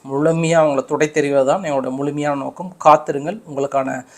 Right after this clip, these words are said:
அஹ், சம்பவம் வரப்போகிறதுன்ற அளவுக்குலாம் வந்து சொல்லியிருக்கிறாங்க. இவ்வளோ மிரட்டல், இவ்வளோ விஷயங்கள். ஆனா அமெரிக்கா தரப்புல சொல்லப்படுகிற விஷயங்கள் இதுல எந்த அளவுக்கு எனக்கு உண்மைன்னு தெரியல.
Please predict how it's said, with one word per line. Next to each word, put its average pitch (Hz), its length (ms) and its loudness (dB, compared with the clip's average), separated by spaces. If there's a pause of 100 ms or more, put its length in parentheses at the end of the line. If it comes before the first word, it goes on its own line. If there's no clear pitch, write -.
(340)
அஹ், 131 220 0
சம்பவம் 170 540 6
வரப்போகிறதுன்ற 139 540 2
அளவுக்குலாம் 135 560 -2
வந்து 139 140 -8
சொல்லியிருக்கிறாங்க. 127 600 -8
இவ்வளோ 147 440 -4
மிரட்டல், 143 400 -6 (220)
இவ்வளோ 143 320 0
விஷயங்கள். 135 420 -4 (400)
ஆனா 139 440 2
அமெரிக்கா 175 460 2
தரப்புல 139 400 0
சொல்லப்படுகிற 127 500 -4
விஷயங்கள் 143 460 -6
இதுல 139 240 -4
எந்த 147 240 -2
அளவுக்கு 160 320 -2
எனக்கு 143 300 -8
உண்மைன்னு 147 180 -10
தெரியல. 127 500 -8